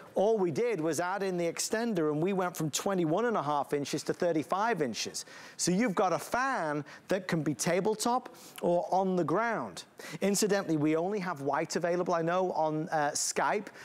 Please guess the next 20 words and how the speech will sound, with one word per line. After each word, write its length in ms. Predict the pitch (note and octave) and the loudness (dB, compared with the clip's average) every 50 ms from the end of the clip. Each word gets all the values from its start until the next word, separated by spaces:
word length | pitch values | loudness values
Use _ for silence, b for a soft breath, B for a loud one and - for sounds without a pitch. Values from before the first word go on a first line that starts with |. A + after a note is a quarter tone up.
| B B - | B B -2
Megan's 500 | D#3 F3 F3 F3 D3+ F#3+ F3+ E3+ C#3+ E3 | 0 2 2 2 2 2 2 2 2 2
looks 240 | F3+ F#3+ F3+ - - | 0 0 -2 -2 -4
to 100 | - D3+ | -2 0
be 140 | D#3+ E3 | 2 2
a 80 | E3 D3+ | 2 2
little 300 | D3+ E3 D#3 D#3+ D#3 D3+ | 2 2 2 2 0 0
beige, 580 | B2+ A2+ F3 E3 D#3 D#3 D#3 E3+ F#3 F#3+ D#3+ F#3+ | 0 0 0 2 2 2 2 0 0 0 0 -2
as 160 | F3+ D#3+ F3+ | -2 0 -2
it 100 | G3 F#3+ | -2 0
were, 300 | F3 F3 F3+ F#3+ G3+ A3 | 0 2 2 2 0 0
but 160 | G#3 E3 C#3+ | 0 0 0
it 140 | D3 C#3+ D3+ | 2 2 2
is 260 | D#3+ E3 D#3 - - - | 2 0 0 -2 -6 -8
truly 400 | - - - F#3 E3+ D#3+ D#3+ - - | -4 0 0 2 2 2 2 0 0
a 160 | D3+ D3 D3 C#3 | 0 0 2 0
white. 680 | B2 A#2+ B2+ C3+ C#3+ C3+ D3+ G3+ B3 B3 - - - B B B B B B B B B B B - | 0 0 0 2 2 2 2 2 0 -2 -4 -6 -8 B B B B B B B B B B B -2
Ninety 360 | C#3 D#3 D#3+ F3+ E3 - F#3 | 0 0 0 0 0 0 0
seconds 440 | - - F3+ D#3 - F3+ D#3 - E3+ | 0 0 0 0 0 -2 -2 0 2
remain. 440 | D#3+ D3+ D3+ C#3+ C#3+ C#3+ C#3 C#3 D3 - - | 2 2 2 2 2 2 2 0 -2 -2 0
Obviously, 640 | D3 D3+ D3+ D3+ E3+ D3 - - F3 E3 D#3 C#3+ B2+ | 0 2 2 2 2 0 0 0 0 0 2 0 0